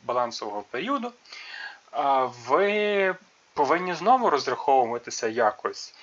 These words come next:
І ви можете знову входити в мінус, і можете знову входити в плюс. Та? І для того, щоб знову ж таки повернути собі якусь адекватність ситуації, е, в, в ваших розрахунках по рахунку,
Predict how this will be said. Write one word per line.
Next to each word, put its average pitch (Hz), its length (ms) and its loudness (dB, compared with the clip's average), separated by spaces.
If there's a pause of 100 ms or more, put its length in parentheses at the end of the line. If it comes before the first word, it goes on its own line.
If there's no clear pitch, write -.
(160)
І 139 80 -6
ви 156 120 0
можете 170 360 2
знову 170 360 4
входити 143 600 2
в 113 80 -12
мінус, 117 720 -6 (440)
і 147 100 0
можете 180 360 2
знову 165 260 0
входити 165 440 2
в - 160 -12
плюс. 170 440 -2
Та? 165 440 4
І 147 160 -6
для 135 180 -4
того, 185 300 2
щоб 139 220 -10
знову 170 200 0
ж - 100 -6
таки 135 200 -6
повернути 139 500 -6
собі 139 320 -8
якусь 131 440 -6
адекватність 131 840 0
ситуації, 135 960 2 (320)
е, 127 240 4
в, 113 240 -6 (540)
в 110 220 -10
ваших - 580 0
розрахунках 123 720 -6
по 127 220 0
рахунку, 233 600 -2